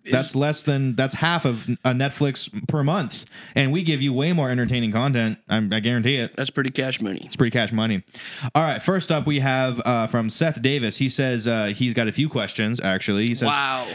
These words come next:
Speaker 2: "For Jared, uh, you've acknowledged some of the critiques with Musician Mansion. How do you feel about it now that it's been a few weeks? Is there anything that you wish you did different in the edit or the challenges? And Austin,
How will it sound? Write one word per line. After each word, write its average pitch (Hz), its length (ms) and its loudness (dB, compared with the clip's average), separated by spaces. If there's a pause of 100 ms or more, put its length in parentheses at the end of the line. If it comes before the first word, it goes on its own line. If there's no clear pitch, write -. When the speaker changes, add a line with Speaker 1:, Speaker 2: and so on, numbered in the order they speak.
(240)
Speaker 2:
"For 220 340 0
Jared, 117 580 0
uh, 117 220 0
you've 139 160 0
acknowledged 123 640 0
some 160 240 2
of 175 120 0
the 147 60 4
critiques - 720 -2
with 113 220 0
Musician 107 500 2
Mansion. 101 460 0
How 131 200 2
do 175 120 0
you 175 80 2
feel 139 260 2
about 120 240 0
it 110 100 -2
now 104 360 2
that 107 180 0
it's 104 200 -4
been 117 280 0
a 165 60 0
few 95 280 -4
weeks? 80 520 -4 (100)
Is 110 160 0
there 107 100 0
anything 123 440 0
that 113 140 0
you 107 120 2
wish 110 220 0
you 107 80 0
did 90 200 -2
different 127 400 0
in 110 140 2
the 101 180 0
edit 131 380 0
or 110 140 2
the 92 100 -2
challenges? 117 840 0 (140)
And 101 400 0 (280)
Austin, 170 680 2